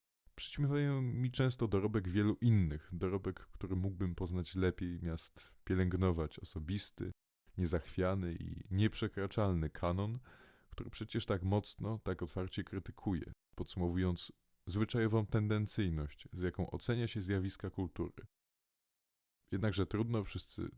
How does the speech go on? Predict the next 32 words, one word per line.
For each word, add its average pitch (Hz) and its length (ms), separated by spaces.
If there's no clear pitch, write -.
tępimy 92 360
okopywanie 85 580
się - 160
na 82 120
danej 82 280
pozycji 85 560
i 80 160
wszyscy - 380
będziemy 95 460
się - 160
na 82 80
niej 80 160
okopywać, 98 680
tępimy 98 540
szkodliwą 85 520
kategoryzację 85 840
i 85 40
w 76 60
zasadzie 87 440
nie 98 160
możemy 98 420
bez 85 200
tej 92 140
kategoryzacji 87 800
funkcjonować. 90 840
W 92 140
obu 131 320
przypadkach - 680
boimy 101 380
się 120 120
poznawczego 104 580
chaosu, 95 560